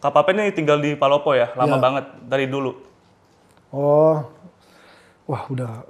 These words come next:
Speaker 2: apa ya perubahannya? Udah bisa, susah dibedain soalnya. Oh, mungkin lebih disiplin kali ya di Salatiga ya, karena
Speaker 1: Iya.
Speaker 2: di Salatiga kan bercerita gua tinggal di mes,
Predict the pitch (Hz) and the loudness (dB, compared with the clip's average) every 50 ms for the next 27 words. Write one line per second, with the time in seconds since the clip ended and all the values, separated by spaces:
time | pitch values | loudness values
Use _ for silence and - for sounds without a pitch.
0 | - - - 139 165 - - 165 127 135 147 127 131 127 123 120 107 101 - 139 | -18 -14 -10 -10 -8 -6 -6 -6 -6 -6 -8 -8 -8 -8 -10 -10 -12 -14 -18 -18
1 | 131 131 131 123 123 131 120 131 - - 139 - - _ - - 160 - - 135 | -16 -14 -14 -12 -10 -12 -12 -12 -14 -18 -20 -20 -20 _ -20 -20 -20 -18 -16 -14
2 | 127 127 127 131 131 147 165 185 190 165 151 135 127 - _ _ - - _ _ | -12 -10 -10 -8 -8 -8 -8 -8 -8 -8 -8 -8 -10 -14 _ _ -20 -20 _ _
3 | _ _ _ _ _ _ _ _ _ - 175 175 180 175 175 180 175 - - 233 | _ _ _ _ _ _ _ _ _ -4 2 4 6 6 6 4 0 2 2 2
4 | 233 233 226 220 - - - - 196 180 170 175 170 - - - 175 156 - 190 | 2 4 2 -2 -6 -12 -8 2 4 6 6 6 4 2 0 -2 -2 0 2 0
5 | 180 175 208 196 185 160 147 139 135 131 131 139 139 131 160 156 156 139 135 131 | 4 6 6 6 6 4 2 2 0 -4 -4 -4 -2 0 0 0 0 0 -2 -6
6 | - 156 151 151 160 190 208 208 196 175 180 165 156 156 139 160 156 156 151 160 | -4 0 0 0 2 2 0 0 0 -2 0 0 0 0 2 2 0 2 2 0
7 | 165 165 196 196 180 156 147 - - 151 156 151 170 170 165 170 151 139 147 147 | 0 0 0 0 0 -2 -2 -2 -2 -2 -2 -2 -2 -2 0 0 -2 -2 -2 -4
8 | 143 135 135 135 143 160 165 165 165 156 | -4 -4 -4 -4 -4 -4 -4 -6 -6 -8